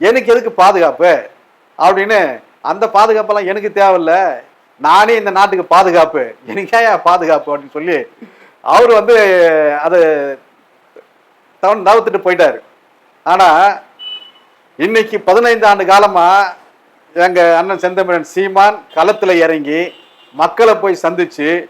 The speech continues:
மக்கள் போராட்டங்களில் கலந்து கொண்டு மக்களோடு மக்களாக இருந்து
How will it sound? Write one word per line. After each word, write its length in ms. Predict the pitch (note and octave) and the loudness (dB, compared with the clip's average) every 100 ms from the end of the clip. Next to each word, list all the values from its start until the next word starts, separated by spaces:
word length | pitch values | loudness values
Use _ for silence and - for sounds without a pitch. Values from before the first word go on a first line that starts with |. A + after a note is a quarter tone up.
| _ _ | _ _
மக்கள் 440 | - C#4+ - A#3+ A#3 | -4 -4 0 0 2
போராட்டங்களில் 540 | G3 G3+ G3 F#3+ E3 D#3+ | 2 2 2 -2 -4 -2
கலந்து 300 | E3 F3 D3+ | -2 -2 -4
கொண்டு 440 | D3+ D3+ F3 G3 _ _ | -6 -4 -4 -6 _ _
மக்களோடு 520 | C#3 E3 A#3+ B3 A#3 | -4 -2 2 4 4
மக்களாக 500 | G#3+ G3+ G3 F#3+ F3+ | 2 0 2 2 2
இருந்து 640 | E3+ E3+ F3 D3+ F3 G#3 | 0 -4 -4 -2 0 0